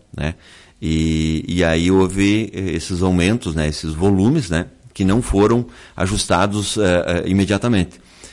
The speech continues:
Por conta de que a gente passou em alguns imóveis, eu imagino, sim, aproximadamente quarenta por cento da cidade, Paulo,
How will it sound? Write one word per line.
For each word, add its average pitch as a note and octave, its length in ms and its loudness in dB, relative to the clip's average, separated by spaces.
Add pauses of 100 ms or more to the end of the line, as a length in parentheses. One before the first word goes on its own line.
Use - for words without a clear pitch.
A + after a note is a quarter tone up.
(300)
Por D#2 180 -2
conta F2+ 300 -2
de F2+ 60 -4
que G2+ 100 0
a F#2 40 0
gente G2+ 200 0
passou G2+ 580 2
em F2+ 140 0
alguns F2+ 440 0
imóveis, F#2 720 0 (260)
eu D#2+ 160 -4
imagino, F2 400 0
sim, G2 260 -2
aproximadamente F2 760 0
quarenta F2+ 260 -2
por E2+ 140 -8
cento F2+ 140 -4
da E2+ 60 -10
cidade, F2 300 -2
Paulo, E2+ 260 -2